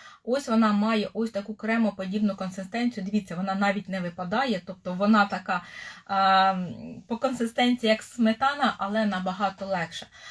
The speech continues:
Наносимо ми її на ніч. Чим крута ця маска? Чому вона нічна? Тому що ми її наносимо вже поверх основного догляду, тобто ми, а, очистили нашу шкіру,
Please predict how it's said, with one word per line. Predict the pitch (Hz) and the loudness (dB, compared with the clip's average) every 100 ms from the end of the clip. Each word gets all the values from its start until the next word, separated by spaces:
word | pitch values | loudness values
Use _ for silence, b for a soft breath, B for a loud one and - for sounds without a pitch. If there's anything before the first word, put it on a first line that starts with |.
| B | B
Наносимо | 202 214 370 381 262 202 | 2 4 4 2 2 4
ми | 214 | 4
її | 262 214 208 | 4 2 4
на | 208 196 175 | 4 2 -4
ніч. | 196 - - - | -10 -14 -16 -12
Чим | 320 415 | -6 -6
крута | 370 214 233 254 - | -4 -4 -2 -4 -2
ця | 226 | 2
маска? | 220 196 170 170 165 | 2 2 -2 -8 -12
Чому | - 208 285 | -2 0 0
вона | 240 214 190 | 0 0 -2
нічна? | 175 175 - 160 B B - | -6 -8 -14 -16 B B -4
Тому | 233 254 | -2 0
що | - 226 | 2 4
ми | 226 | 4
її | 196 185 180 | 2 -2 -2
наносимо | 185 247 277 214 - 180 - | 0 0 0 -2 -2 -8 -8
вже | 190 214 220 - | -4 -2 0 -2
поверх | 233 269 254 202 165 170 - | 2 2 4 2 0 -4 -6
основного | 220 285 294 233 202 175 185 | -4 -4 -2 0 0 -2 -4
догляду, | 254 277 196 175 202 247 B B B B | -4 -2 -2 -4 -6 -6 B B B B
тобто | 262 240 - 196 | 0 2 2 -2
ми, | 202 254 311 240 | 2 2 0 -2
а, | 202 202 190 185 - | 0 2 2 0 -8
очистили | 254 349 - 262 240 | -10 -10 -6 0 2
нашу | 226 214 220 | 2 0 -4
шкіру, | 208 - 202 | -10 -8 -8